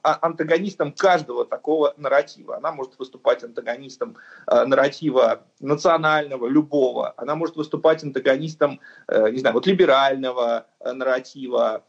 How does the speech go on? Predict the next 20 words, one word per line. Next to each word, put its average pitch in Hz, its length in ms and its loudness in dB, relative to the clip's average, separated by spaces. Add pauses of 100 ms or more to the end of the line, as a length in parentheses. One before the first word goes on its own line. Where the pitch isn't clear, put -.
(100)
э, 120 520 -4
православно-монархического 151 1400 -2
нарратива, 120 840 2 (280)
э, 120 520 6
коммунистического 175 840 0
левого 123 440 4
нарратива 113 560 -2
и 131 80 0
так 143 220 2
далее. - 260 -10 (340)
Значит, - 320 -4
нарративы 190 580 4
отличаются 190 800 -4
тем, 254 240 -10
что - 160 -8
они 175 160 -2
максимально 180 560 0
простые - 640 -6 (220)
и 139 100 -8
максимально, 185 760 2